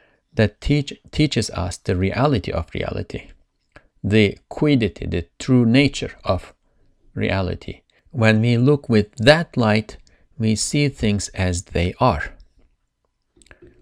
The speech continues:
"Look, he is spreading such a radiant light of truth that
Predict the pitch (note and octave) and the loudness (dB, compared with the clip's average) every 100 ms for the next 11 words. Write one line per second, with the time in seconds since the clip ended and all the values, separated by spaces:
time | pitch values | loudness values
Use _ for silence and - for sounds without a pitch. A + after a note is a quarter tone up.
0 | _ C3 A#2+ - - _ _ _ - A#2+ | _ 2 2 2 -12 _ _ _ -6 -2
1 | A2 - - - B2 G2 F2+ - A#2 - | -2 -2 -6 2 2 2 -2 -2 -4 -2
2 | F2 F#2+ D3 C3+ B2 A2+ - G2 A2+ - | -2 0 0 0 -2 -4 -6 -6 -6 -8
3 | F#2 F#2+ - - D3+ - - - _ _ | -8 -8 -10 -10 -6 -6 -10 -20 _ _
4 | _ _ - _ F2+ F#2+ F2 - | _ _ -20 _ -2 0 -2 -6